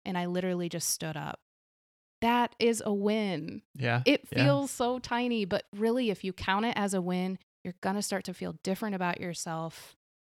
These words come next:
Speaker 1: It's just gonna feel better. So that's
Speaker 2: Mm.
Speaker 1: kinda where I'm at today. And, um, yeah, I, I hope that this topic is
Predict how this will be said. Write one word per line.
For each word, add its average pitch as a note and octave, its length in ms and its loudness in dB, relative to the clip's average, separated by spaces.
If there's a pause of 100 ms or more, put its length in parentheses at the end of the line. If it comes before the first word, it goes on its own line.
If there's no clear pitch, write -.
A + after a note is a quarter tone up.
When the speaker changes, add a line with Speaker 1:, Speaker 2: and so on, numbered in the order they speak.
(240)
Speaker 1:
It's - 240 -2
just - 240 -4
gonna F3+ 160 -2
feel E3+ 180 -2
better. - 280 -4
So G#3 180 2
that's B3 240 4
Speaker 2:
Mm. - 80 -6
Speaker 1:
kinda D4+ 220 4
where A3+ 180 4
I'm G3 280 2 (140)
at F#3 200 2
today. F#3 540 0
And, F3 440 -2 (680)
um, F3+ 520 2 (680)
yeah, G3 480 0 (140)
I, G3+ 320 2 (180)
I G3 120 4
hope G3 340 0
that F#3 280 0
this - 460 -2 (200)
topic F3 520 -6
is E3+ 520 -6